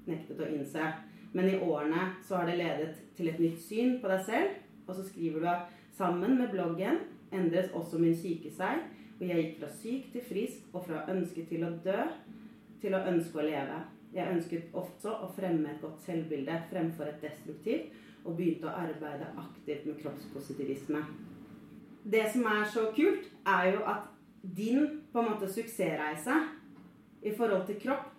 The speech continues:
er så annerledes enn hva vi er vant til å se. Og det er så fantastisk, for vanligvis er jo sånn vektreduksjonsreise, og det man løfter fram, liksom, at man jobber mot en, en normativ kropp, da. Så hva tenker du om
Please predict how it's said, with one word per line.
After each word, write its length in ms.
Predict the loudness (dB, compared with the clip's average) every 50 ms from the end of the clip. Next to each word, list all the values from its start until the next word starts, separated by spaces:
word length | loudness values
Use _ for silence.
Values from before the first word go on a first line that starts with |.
| -2 2
er 120 | 2 2 2
så 100 | 0 0 2
annerledes 560 | 4 4 4 4 4 4 4 4 4 2 -2 -10 -14 -18 -12 -4 0
enn 140 | 2 2
hva 140 | 4 4 4 2
vi 60 | 2
er 100 | 2 2
vant 180 | 2 2 0 0
til 80 | -2 -2
å 60 | 0
se. 120 | 4 6 6 6 4 2 -6 -12 -16 -18 -18 -18 -8 -2
Og 80 | 0 2
det 80 | 2
er 120 | 2 2 2
så 100 | 0 -2
fantastisk, 400 | -2 -2 -2 -2 0 -2 -2 -2
for 100 | -2 0 2
vanligvis 400 | 4 4 4 4 4 4 2 2
er 200 | 2 4 4 4
jo 80 | 4 4
sånn 160 | 2 2 2 0 0 0
vektreduksjonsreise, 1400 | 0 -2 -2 -4 -8 -8 -4 0 0 2 2 2 0 0 0 -2 -2 -2 -2 -2 -2 -2 -2 -2 0 0 2 2 2
og 80 | 2 2
det 140 | 2 2 4 4
man 120 | 4 4
løfter 320 | 2 2 0 -2 -4 -4 0
fram, 260 | 2 4 6 8 8 8
liksom, 260 | 6 6 4 4 4
at 100 | 2 4 6
man 140 | 6 8 8
jobber 260 | 6 6 2 2 0
mot 160 | 0 0 0
en, 160 | 2 4 4 4 2 -2 -12 -14 -4 0
en 160 | 4 4 6
normativ 600 | 4 4 2 0 0 0 0 -2 -2 -4 -4 -4 -6
kropp, 380 | -2 0 2 2 0 -2 -6 -4 0
da. 180 | 2 2 2 2 0 -4 -12 -16 -18 -20 -20 -20 -20 -8 -2
Så 120 | 2 4
hva 140 | 4 4 2 2
tenker 600 | 4 4 4 4 4 0 -4 -6 -4 -2 2 4
du 80 | 4 4 4 2 -2 -8 -12 -18 -20 -20 -20 -20 -20 -20 -20 -20 -8 0 2
om 240 | 6 8 8 8